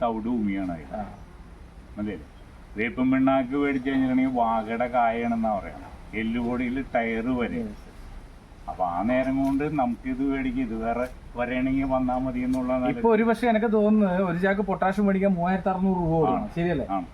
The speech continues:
Speaker 2: ഈ മൂവായിരത്തി അറുന്നൂറ് രൂപ പൊട്ടാഷിന് കൊടുത്താൽ തന്നെ ഒരു കിലോ വെച്ച് ഇടാൻ തന്നെ മുപ്പത്തെട്ട് രൂപ ചെലവാണ്.
Speaker 1: ഉവ്വ്.
Speaker 2: ഈ പൊട്ടാഷ് മാത്രം കൊടുത്താൽ പോരാ, യൂറിയ മഷൂരിയും
Speaker 1: യൂറിയ
Speaker 2: വേ-, യൂറിയയും
Speaker 1: വേണം.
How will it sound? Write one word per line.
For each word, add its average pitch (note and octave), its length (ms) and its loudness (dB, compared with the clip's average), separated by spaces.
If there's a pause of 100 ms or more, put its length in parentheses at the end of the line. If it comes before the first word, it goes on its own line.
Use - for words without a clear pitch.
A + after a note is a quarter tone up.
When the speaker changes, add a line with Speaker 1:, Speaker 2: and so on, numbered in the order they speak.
Speaker 2:
ഈ E3 60 2
മൂവായിരത്തി F#3 480 4
അറുന്നൂറ് A3 260 4
രൂപ G#3 320 6
പൊട്ടാഷിന് G3 480 0
കൊടുത്താൽ F#3+ 460 0
തന്നെ F3+ 200 0
ഒരു F3+ 200 2
കിലോ F#3 280 2
വെച്ച് F#3 180 0
ഇടാൻ F3 180 0
തന്നെ F#3 120 0
മുപ്പത്തെട്ട് F3+ 420 -2
രൂപ E3 140 0
ചെലവാണ്. B2 360 -2
Speaker 1:
ഉവ്വ്. E2+ 400 -8
Speaker 2:
ഈ - 40 0
പൊട്ടാഷ് G3+ 360 2
മാത്രം A3 340 6
കൊടുത്താൽ G#3 240 4
പോരാ, F3+ 160 2
യൂറിയ F3 300 4
മഷൂരിയും G#3 420 4
Speaker 1:
യൂറിയ F#3+ 160 4
Speaker 2:
വേ-, F#3 160 2
യൂറിയയും F#3 260 4
Speaker 1:
വേണം. A3 180 2